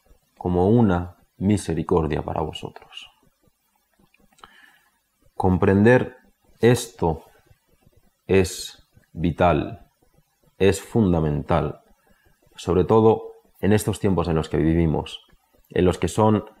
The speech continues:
tan constantes las acusaciones y las denuncias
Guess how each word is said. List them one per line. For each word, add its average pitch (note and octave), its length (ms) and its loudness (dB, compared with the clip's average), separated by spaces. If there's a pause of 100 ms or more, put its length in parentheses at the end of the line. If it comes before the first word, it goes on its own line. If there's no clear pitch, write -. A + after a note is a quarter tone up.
(500)
tan G#2+ 640 -2
constantes F#2 1200 -2
las F#2 400 0
acusaciones F2 1120 -2
y E2+ 80 -2
las E2 200 0
denuncias E2+ 840 0